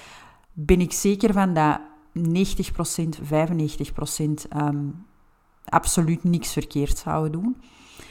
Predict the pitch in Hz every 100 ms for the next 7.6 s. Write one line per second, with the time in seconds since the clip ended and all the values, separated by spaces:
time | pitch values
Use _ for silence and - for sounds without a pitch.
0 | - - 170 170 170 175 - - 175 170
1 | 147 170 220 220 - 165 - 120 117 -
2 | - 135 139 - - - _ - - _
3 | _ _ _ - _ - 170 160 151 -
4 | 233 262 208 160 196 254 302 - - -
5 | - - - - _ - 156 175 160 -
6 | 185 247 285 202 175 175 165 269 156 190
7 | 196 208 165 170 147 131